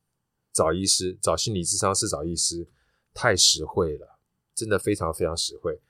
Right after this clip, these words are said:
尤其透过这些专业人给我们去 support 的时候，你跟你，你就跟你去这个，呃，感冒的时候，我们不是去健保看医生是一样吗？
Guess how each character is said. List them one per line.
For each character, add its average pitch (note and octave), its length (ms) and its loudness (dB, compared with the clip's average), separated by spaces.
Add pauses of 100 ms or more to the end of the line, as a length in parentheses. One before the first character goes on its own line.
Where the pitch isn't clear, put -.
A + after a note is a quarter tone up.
(140)
尤 A2 100 2
其 G#2+ 160 0
透 A#2+ 200 2
过 A2 140 4
这 G2 60 -4
些 G#2+ 140 4
专 A2 260 4
业 G#2 100 0
人 E2 240 0
给 G2+ 100 -2
我 F#2+ 60 4
们 E2 80 -6
去 - 120 -4
support F2+ 400 2
的 E2+ 60 4
时 - 120 2
候， D#2+ 120 2 (380)
你 F#2+ 140 -4
跟 B2 180 2
你， F2+ 200 -2 (120)
你 F#2 120 -6
就 B2+ 120 -4
跟 A#2+ 240 2
你 F#2 100 0
去 G#2+ 220 -4
这 G2+ 120 -2
个， E2+ 280 2
呃， F2 100 -2 (580)
感 E2 160 2
冒 G#2 140 6
的 F#2+ 60 6
时 - 100 0
候， F#2+ 40 4
我 E2+ 40 2
们 D#2+ 80 -10
不 F2 60 -2
是 F2+ 60 -2
去 F#2 200 -4
健 F#2+ 200 2
保 D#2+ 180 -2
看 F2 240 -6
医 F2+ 80 -6
生 F2+ 180 0
是 F2 120 -4
一 - 20 -8
样 D#2+ 180 -2
吗？ D2 160 -10